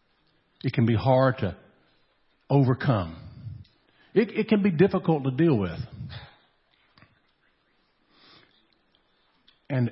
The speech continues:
every one of us in this room is gonna face a physical death.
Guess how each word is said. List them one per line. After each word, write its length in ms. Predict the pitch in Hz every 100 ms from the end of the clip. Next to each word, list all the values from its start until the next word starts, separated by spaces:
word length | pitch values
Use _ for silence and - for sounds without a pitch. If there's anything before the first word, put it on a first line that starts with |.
| -
every 260 | 165 165
one 220 | 170 156 139
of 140 | 120
us 240 | 117 113 -
in 140 | 107
this 200 | 110 107 104
room 340 | 95 87 92 - - - - - - - _ _ _ _ _ -
is 80 |
gonna 240 | 107 117 117
face 220 | 131 123
a 60 | 127
physical 400 | - 101 110 98
death. 260 | 82 85